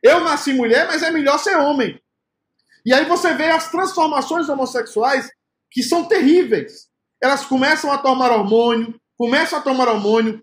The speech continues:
se mutilam muitas vezes, tiram as suas glândulas mamárias, tiram seus seios, se mutilam completamente, tiram seus ovários, se mutilam completamente.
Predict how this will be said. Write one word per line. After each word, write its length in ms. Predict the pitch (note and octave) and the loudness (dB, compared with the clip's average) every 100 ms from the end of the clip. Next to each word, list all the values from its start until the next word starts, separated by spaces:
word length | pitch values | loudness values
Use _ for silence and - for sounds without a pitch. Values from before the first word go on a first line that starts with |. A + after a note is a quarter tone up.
| _ | _
se 300 | - - D#4+ F4 | -12 2 4 4
mutilam 680 | E4 C#4+ - D4 E4+ D#4+ C#4 | 2 -2 0 2 4 2 0
muitas 420 | B3+ - G#3+ E3 | -2 -2 -4 0
vezes, 680 | G#3 G#3+ G#3 G#3+ A3 - _ _ _ _ _ | 2 2 0 -6 -16 -20 _ _ _ _ _
tiram 440 | - D#4+ E4+ D#4 C#4+ | 4 6 6 2 -2
as 120 | C4 | -4
suas 300 | C4+ C4 A#3 | 0 0 0
glândulas 500 | F3 B3+ C4 A#3+ G#3 | 0 0 2 0 0
mamárias, 840 | G#3 F3+ G3 G#3 G#3 G3+ G3+ G3+ - _ _ | -2 -2 0 2 2 2 -2 -4 -16 _ _
tiram 320 | - F4+ F4 D4 | 4 4 4 0
seus 360 | C#4 A3+ - | 0 -2 -2
seios, 760 | A#3 A#3 A#3 A3+ A3+ G#3+ - _ _ - - | 2 4 4 2 -2 -4 -10 _ _ -14 -10
se 280 | - - F#4+ | -2 0 2
mutilam 640 | F#4 D#4 - E4+ F4 D4+ | 2 -2 0 0 0 -2
completamente, 640 | D4 C#4 C4 B3+ A#3+ A#3 | -4 -2 0 0 -2 -2
tiram 300 | A#3+ F4+ E4 | 2 2 0
seus 260 | - C4+ A#3+ | -2 0 0
ovários, 560 | G#3 F#3 G#3+ G#3+ G#3+ _ _ | -2 0 0 0 -2 _ _
se 260 | - - F4+ | -4 4 4
mutilam 760 | F4 D#4 - D#4+ F#4+ F#4 - | 4 2 2 2 4 2 -2
completamente. 960 | - D#4 C#4+ C#4+ C#4 A#3+ G#3 G#3 G#3+ - | -4 -6 -2 -2 0 -2 -2 -4 -8 -20